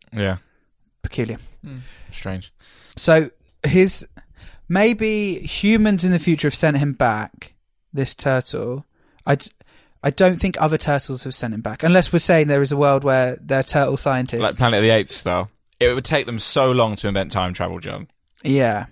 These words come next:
Speaker 1: Although it doesn't really matter how long it takes you to invent time travel, I guess.
Speaker 2: <laughs> It's a good point. So he, they send him back to warn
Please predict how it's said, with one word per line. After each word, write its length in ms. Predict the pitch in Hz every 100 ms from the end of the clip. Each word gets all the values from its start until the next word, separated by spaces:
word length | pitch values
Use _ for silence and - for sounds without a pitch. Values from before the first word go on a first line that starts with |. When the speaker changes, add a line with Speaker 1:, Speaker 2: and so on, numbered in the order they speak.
| _ -
Speaker 1:
Although 140 | 123
it 40 | 131
doesn't 160 | 135
really 120 | 104
matter 220 | 101 110 98
how 160 | 104
long 100 | 101
it 80 | 87
takes 180 | - 80
you 60 | 90
to 120 | 87
invent 220 | 92 80
time 200 | 90 87
travel, 260 | - - -
I 40 |
guess. 280 | - 131 - -
Speaker 2:
<laughs> 100 | -
It's 180 | 147 -
a 80 | 143
good 580 | 165 156 170 175 170
point. 480 | - 180 202 170 165 _ _ _ _ _ _
So 380 | - 185 175 160 -
he, 440 | 139 190 202 170 -
they 160 | 170
send 360 | 180 - 208 202
him 240 | 175 175
back 420 | 160 156 147 - - _ _ _ _
to 180 | - 170
warn 560 | 147 151 156 151 151